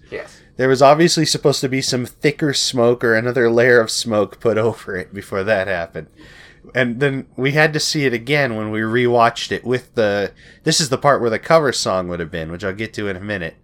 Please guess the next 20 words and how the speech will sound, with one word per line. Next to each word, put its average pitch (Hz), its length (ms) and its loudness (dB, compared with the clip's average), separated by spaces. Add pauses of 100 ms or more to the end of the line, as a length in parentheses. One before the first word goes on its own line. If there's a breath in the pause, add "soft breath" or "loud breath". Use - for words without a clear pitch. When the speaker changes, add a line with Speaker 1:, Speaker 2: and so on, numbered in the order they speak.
(360 soft breath)
Speaker 2:
And 107 140 -6
so 131 100 -2
we 117 120 0
were 113 80 0
<laughs> 110 40 -2
rewatching 117 800 -4
it. 139 140 -8 (300 loud breath)
It's 120 140 -4
like, 101 180 -4 (180)
nope, 190 280 2
it 127 80 0
looks 135 240 -2
just - 280 -6
as 185 160 -4
terrible. 104 560 -2 (680 soft breath)
Oh, 170 200 6
and 139 160 -2
this, 165 120 -4
before 139 520 0
that, 147 400 2